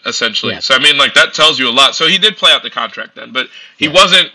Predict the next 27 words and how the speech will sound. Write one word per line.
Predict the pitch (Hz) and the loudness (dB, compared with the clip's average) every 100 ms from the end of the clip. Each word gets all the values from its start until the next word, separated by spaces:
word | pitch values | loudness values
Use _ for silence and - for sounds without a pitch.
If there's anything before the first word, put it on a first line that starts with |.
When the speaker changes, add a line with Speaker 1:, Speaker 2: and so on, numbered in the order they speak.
| - | -10
Speaker 1:
he | 151 156 | -6 0
wasn't | 170 175 165 | 0 2 0
overwhelmingly | 151 147 139 135 139 127 117 | 0 -2 0 0 0 -4 -6
effective. | 107 123 123 | -4 -6 -6
He | 123 | -6
might | 143 143 | 0 0
have | 139 | 2
had | 135 | -2
one | 110 120 | -2 -2
more | 120 | -4
decent | 107 117 - 80 | -4 -6 -8 -10
year, | 107 110 139 - - _ - | -4 -2 -2 -8 -20 _ -14
if | 113 | -6
I'm | 123 123 | -4 -2
remembering | 127 131 135 139 | 0 0 0 -2
correctly. | - 135 139 | 0 -2 0
But | 131 139 131 | 0 -2 -2
Speaker 2:
Yeah. | 107 | -2
Speaker 1:
the | 160 | 0
Knicks | 165 202 - | 2 0 4
were | 202 | 2
not | 160 156 160 - - | 6 4 4 0 -6
sold | - - 151 156 127 113 | -6 0 2 2 0 -2
on | 117 110 | -6 -6
bringing | 131 131 | -6 -6
him | 117 113 | -6 -8
back. | 104 127 117 107 | 0 2 2 0